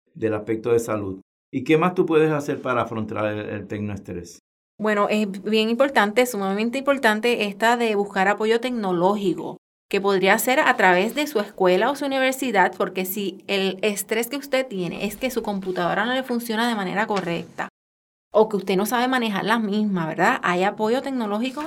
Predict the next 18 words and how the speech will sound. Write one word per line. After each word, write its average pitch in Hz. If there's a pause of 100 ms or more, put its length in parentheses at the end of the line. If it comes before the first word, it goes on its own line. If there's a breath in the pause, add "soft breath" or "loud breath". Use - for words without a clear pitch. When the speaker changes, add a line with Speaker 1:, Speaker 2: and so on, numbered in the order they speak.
Speaker 2:
dentro 240
de 247
la 214
universidad, 180 (260)
en 185
donde 175
usted 175
se 185
puede 190
conectar 202
o 254
llamar, 208 (380)
y 185
ellos 190
les 240
explican 262
cómo, 226
¿verdad? 226